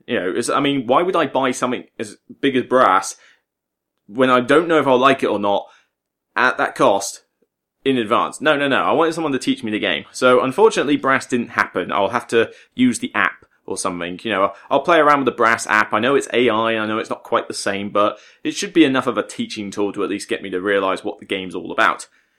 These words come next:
So instead, they taught me Churchill. And this was a three-player game, so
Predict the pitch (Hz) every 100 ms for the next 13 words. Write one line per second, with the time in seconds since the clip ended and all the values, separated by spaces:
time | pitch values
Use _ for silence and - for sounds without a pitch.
0 | _ - 262 233 - 123 135 - _ _
1 | - - 175 - 156 - _ - - 170
2 | - 82 - - _ _ _ 104 113 120
3 | 120 - 120 120 117 104 110 110 107 190
4 | 190 143 123 117 120 143 165 - 113 110